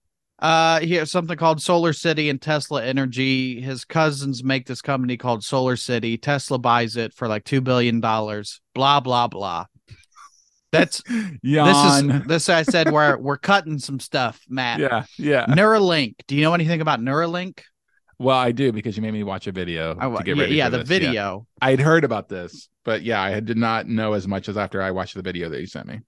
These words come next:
Speaker 1: He, he made a, it was an investment, a hundred million dollars. Neuralink aims to integrate human brain with, uh,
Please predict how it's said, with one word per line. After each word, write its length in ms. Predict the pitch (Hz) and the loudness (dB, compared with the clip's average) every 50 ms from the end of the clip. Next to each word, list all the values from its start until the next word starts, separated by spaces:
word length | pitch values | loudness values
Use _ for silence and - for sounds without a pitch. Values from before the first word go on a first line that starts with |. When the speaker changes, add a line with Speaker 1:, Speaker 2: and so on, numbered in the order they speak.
| _ _ - | _ _ -6
Speaker 1:
He, 260 | - 139 139 143 135 | -4 -4 -2 0 0
he 120 | 147 160 160 | 0 0 0
made 220 | 156 160 160 160 | 0 0 0 2
a, 480 | 151 139 131 127 113 113 104 98 90 82 | 2 2 2 0 0 -2 -4 -6 -6 -8
it 60 | 113 | -8
was 140 | 135 127 - | -8 -6 -4
an 80 | 98 | -2
investment, 540 | 113 135 139 131 175 190 175 - 170 151 143 | 0 0 2 2 2 2 0 0 -4 -2 -2
a 40 | 143 | 0
hundred 320 | 139 180 190 180 180 165 | 2 0 0 0 0 -2
million 320 | 160 165 160 160 160 147 139 | -2 -2 -2 0 -2 -2 0
dollars. 580 | 143 143 143 139 131 120 113 110 113 110 - | 2 2 4 2 2 0 -2 -4 -4 -6 -6
Neuralink 480 | 127 135 143 156 160 156 156 156 156 - | -2 0 0 0 0 0 0 -2 -2 -4
aims 300 | 127 147 143 139 131 - | -4 -2 -2 -2 -4 -6
to 140 | - - 131 | -8 -6 -4
integrate 520 | 151 160 156 143 151 151 151 131 117 - | -4 -2 -2 0 0 0 0 0 -4 -4
human 320 | 180 208 208 208 202 185 156 | -2 -2 0 0 -2 -2 -4
brain 600 | 127 127 135 160 185 196 185 175 165 151 143 131 | -4 0 2 2 2 2 2 2 0 0 -2 -2
with, 260 | 131 127 - _ - | -2 -4 -4 _ -4
uh, 240 | 143 131 123 117 | -2 0 0 0